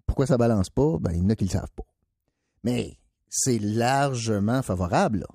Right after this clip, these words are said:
Soixante-dix-huit pour cent, c'est presque huit personnes sur dix qui disent, ben, mazan, un sixième pont.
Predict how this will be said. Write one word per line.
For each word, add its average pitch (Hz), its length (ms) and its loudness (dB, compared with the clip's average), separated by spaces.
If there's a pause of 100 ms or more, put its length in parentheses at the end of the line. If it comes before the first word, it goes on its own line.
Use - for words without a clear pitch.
(120)
Soixante-dix-huit 180 1400 0
pour - 180 -4
cent, 165 340 -2
c'est 113 160 -4
presque 170 300 -2
huit 139 280 2
personnes 160 380 -2
sur 120 180 -6
dix 139 280 -2
qui 117 140 -2
disent, 123 320 0
ben, 110 220 0
mazan, 139 540 2
un 113 40 2
sixième 107 540 -2
pont. - 220 -2